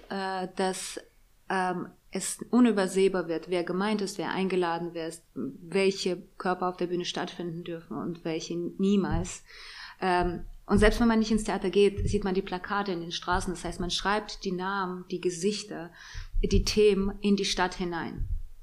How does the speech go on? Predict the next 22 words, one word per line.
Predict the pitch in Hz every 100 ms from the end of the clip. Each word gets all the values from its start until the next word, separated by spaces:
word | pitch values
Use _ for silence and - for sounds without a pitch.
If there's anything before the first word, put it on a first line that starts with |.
| - - - - - -
Ähm, | 190 180 180 180 180 -
man | 185 185
könnte | 196
natürlich | 190 175 185
auch | 147 170
über | 170
solche | 170 165
Fragen | - 175 175
sprechen, | - 165 170 180
wie, | 170
wie, | 165 175 -
wie | - 196 196 -
teuer | 196 180
ist | - -
das | 180
Ticket | - 269 226 170
und | 175
wie | 180
zugänglich | 180 202 180 170 170
ist | -
ein | 147
Theater. | 170 175 - 131 - 170